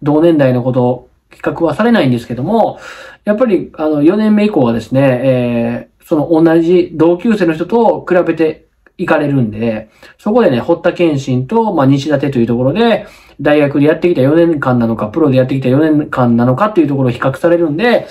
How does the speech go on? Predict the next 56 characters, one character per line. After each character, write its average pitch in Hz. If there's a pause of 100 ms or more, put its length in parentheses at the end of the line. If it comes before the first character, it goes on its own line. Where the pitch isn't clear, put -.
(200)
堀 202
田 208
も 147
ね、 113 (180)
今 -
年 170
が 151
結 165
構、 110 (800)
え、 151
勝 143
負 127
の 120
年 135
に 127
な 117
っ -
て 175
く 160
る 135
ん 123
ち 120
ゃ 175
う 175
か 175
な 226
と 233
い 131
う -
ふ 120
う -
に 123
思 113
い 113
ま 107
す。 104 (480)
で、 254
菊 185
池 160
は、 208
ま 131
あ、 - (280)
去 147
年 110
ね、 214
え 123
ー、 110
ブ 110
レ 123
イ 117
ク 117
し -
ま 113
し -
た 110
と。 -